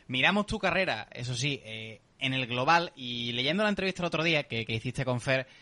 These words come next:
hay una frase que, que, bueno, que yo creo que es muy interesante, porque dijiste que te vas con la sensación de que pudiste haber dado algo más. Entonces, Pera Riba, un jugador que llegó al sesenta y cinco del mundo, al que las lesiones lo bajaron un poco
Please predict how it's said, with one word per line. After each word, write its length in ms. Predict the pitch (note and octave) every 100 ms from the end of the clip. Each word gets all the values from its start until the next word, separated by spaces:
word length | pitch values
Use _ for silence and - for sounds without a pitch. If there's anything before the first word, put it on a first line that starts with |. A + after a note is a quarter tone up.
| - -
hay 120 | C#3+
una 140 | G3+ F#3+
frase 360 | F#3 F3+ G3
que, 280 | D3+ C3+ A2+ - -
que, 100 | A2+
bueno, 200 | B2 C#3+
que 80 | B2
yo 60 |
creo 80 | C#3
que 60 | D#3+
es 40 |
muy 220 | D3+ F3
interesante, 800 | F3+ D#3+ C3+ C3 D3 D3 F#3+ G3+ - - - - -
porque 280 | B2+ C3+
dijiste 460 | C3 D#3+ F3+ A3 -
que 340 | E3 C#3+ C#3 _
te 100 | C#3
vas 160 | C#3 F3
con 120 | G#3+
la 80 | G3+
sensación 560 | E3 E3+ F3 G#3 B3 - - - _
de 160 | C3 D3
que 120 | D3
pudiste 400 | D3 D#3+ G3+ G#3+
haber 120 | G3
dado 200 | F#3 G3
algo 220 | F#3 C#3
más. 420 | C3+ C3 - - -
Entonces, 760 | - A#2 C3 B2+ C3+ C3 - - _ _ _ -
Pera 220 | F3 F#3
Riba, 240 | F#3 C#3+
un 80 | C3+
jugador 420 | - D#3+ D3 D#3+
que 120 | D#3+ D3
llegó 180 | C#3+
al 100 | D#3+
sesenta 380 | D#3 D#3 D3+ C#3
y 40 | C3
cinco 300 | D#3 D#3 D3
del 120 | C3+
mundo, 260 | D3 C3+
al 80 | A#2+
que 100 | B2+
las 100 | B2
lesiones 380 | B2 - D3 D#3
lo 160 | D#3 D3+
bajaron 460 | - D3 D3+ D3+
un 120 | C#3+
poco 440 | C#3 E3 D#3 F#3+